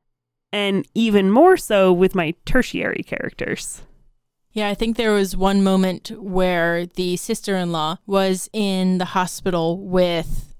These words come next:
Speaker 2: the brother who's been shot, and Thea and Dad are all there. So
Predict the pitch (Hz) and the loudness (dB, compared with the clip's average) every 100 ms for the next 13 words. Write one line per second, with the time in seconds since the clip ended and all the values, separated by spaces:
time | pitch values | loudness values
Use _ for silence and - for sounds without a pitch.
0 | - 196 180 196 190 190 180 185 - 175 | -4 -2 2 2 4 0 2 0 -2 -6
1 | 175 - 82 - - _ _ _ - 185 | -4 -4 -6 -8 -16 _ _ _ -10 -6
2 | 180 175 190 185 185 113 170 170 147 135 | -6 -4 -2 -2 -2 -4 -6 -4 -4 -6
3 | 117 - 202 190 180 180 160 - _ - | -8 -2 2 2 2 -2 -6 -8 _ -14
4 | - 196 190 180 180 | -6 -2 0 0 -4